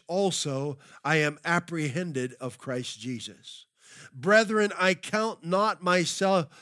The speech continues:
self to have apprehended." I'm not perfect, "but this one thing I do." There's only one thing I do. What is the one thing we do?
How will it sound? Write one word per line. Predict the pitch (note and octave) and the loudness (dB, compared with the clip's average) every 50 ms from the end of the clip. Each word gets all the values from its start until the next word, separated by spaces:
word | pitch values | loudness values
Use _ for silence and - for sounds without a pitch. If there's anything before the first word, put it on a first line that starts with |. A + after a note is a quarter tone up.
| - | -14
self | - - G3+ G3+ G3 - | -8 0 0 0 0 0
to | - F3+ | -2 -4
have | E3 D#3 C#3 | -4 -4 -4
apprehended." | D#3 E3+ F#3 F#3 F3+ E3+ F3 D3+ C#3+ F3 G3+ F#3+ D#3 D3 | 0 2 2 2 0 -2 -6 -4 -2 -2 -2 -4 -2 -2
I'm | D3+ D#3 D#3+ | -2 0 0
not | F3 F#3 F#3 _ | -2 -4 -4 _
perfect, | - F#3 G3+ F#3 - - C3 C#3+ D3 _ _ _ _ - - - - - - - _ | -4 -2 -2 -2 -2 -4 -10 -12 -12 _ _ _ _ -20 -20 -20 -20 -20 -20 -20 _
"but | C#3+ C3+ F3 F#3 F#3+ D#3+ - | -2 2 4 4 4 2 -2
this | D#3 C#3+ F3+ G3 F#3 E3+ - | -2 2 2 2 2 2 -2
one | E3 D3+ C#3+ D#3+ E3+ F#3 G3 G#3 G#3+ A3 A3 A3 A3 G#3+ F#3 - _ _ _ _ _ _ _ _ _ _ _ | -4 -4 -4 -2 0 2 4 4 4 4 4 2 2 -4 -4 -6 _ _ _ _ _ _ _ _ _ _ _
thing | - - - G3 G#3 G3+ E3 C#3+ A#2+ F#2+ D2+ - _ _ _ _ _ _ _ _ _ _ _ _ _ _ _ _ _ _ _ _ _ _ _ _ _ _ _ _ - | -20 -12 0 0 2 2 2 0 0 -6 -10 -18 _ _ _ _ _ _ _ _ _ _ _ _ _ _ _ _ _ _ _ _ _ _ _ _ _ _ _ _ -4
I | C3 C3+ C#3+ C#3+ | -2 -2 -2 -2
do." | C#3 C#3+ C3+ A2 F#2 A2+ - _ _ _ _ _ _ _ _ _ _ _ _ _ _ _ _ _ _ _ _ _ _ _ _ _ _ _ _ _ _ _ _ | -2 -4 -6 -6 -8 -12 -18 _ _ _ _ _ _ _ _ _ _ _ _ _ _ _ _ _ _ _ _ _ _ _ _ _ _ _ _ _ _ _ _
There's | G2+ A2 | -16 -12
only | C3 B2+ | -10 -8
one | A#2 A2+ B2 C#3 D#3+ E3+ | -8 -4 -4 -2 -2 -4
thing | E3 - F3 F3 E3 E3 | -2 -4 -4 -2 -2 -2
I | E3 E3+ | -4 -4
do. | F3 D3+ B2+ G2+ G2+ G2+ _ _ _ _ _ _ _ _ _ | -4 -4 -6 -8 -8 -14 _ _ _ _ _ _ _ _ _
What | A2 A#2+ D3+ F3 | -8 -4 -2 0
is | F#3 F3 C#3+ | 0 0 -2
the | C#3+ D#3+ | 0 -2
one | D#3 D3 D3 E3 E3+ F3 E3+ | -2 2 2 2 2 2 0
thing | C#3 - E3+ E3+ E3+ E3+ | -4 -4 -4 -4 -2 -2
we | E3+ F3 F#3 | -2 -2 -2
do? | D#3 D3 C#3 A2+ G#2 G2+ | -2 -4 -4 -6 -6 -10